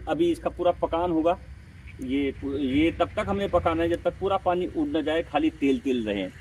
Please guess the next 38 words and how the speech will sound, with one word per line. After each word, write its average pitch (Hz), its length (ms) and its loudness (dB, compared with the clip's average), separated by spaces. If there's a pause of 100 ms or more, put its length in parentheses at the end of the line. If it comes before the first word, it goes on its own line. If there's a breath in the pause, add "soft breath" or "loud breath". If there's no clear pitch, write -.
(460)
तो 147 480 10
जब 135 240 8
भी 202 100 2
इसके 196 220 0
बनाए, 208 180 6
जरा 202 260 4
सावधानी 214 520 10
से 202 120 10
बनाएं। 127 320 6 (720)
जब 131 120 4
इसका 135 400 4
तुम 135 160 -2
तेल 151 260 2
के 160 100 -4
साथ 160 220 4
मिलाओगे 143 600 4 (200 loud breath)
तो - 60 -2
हल्का 170 300 4
सा 165 460 6 (160)
गर्म 143 300 4
होने 151 200 2
के 151 80 0
बाद 147 260 -2
पानी 131 240 6
को 143 260 2
और 123 520 0
ठंडी 240 260 8
आंच 170 240 6
में 143 120 0
पकाना 107 300 0
है 113 80 2
आपको। 208 320 0 (1500)
दोस्तों, 143 260 -6
जैसे 156 180 -4
आप 156 120 2
देख 143 200 0
रहे 151 80 -2
होंगे, 151 240 -2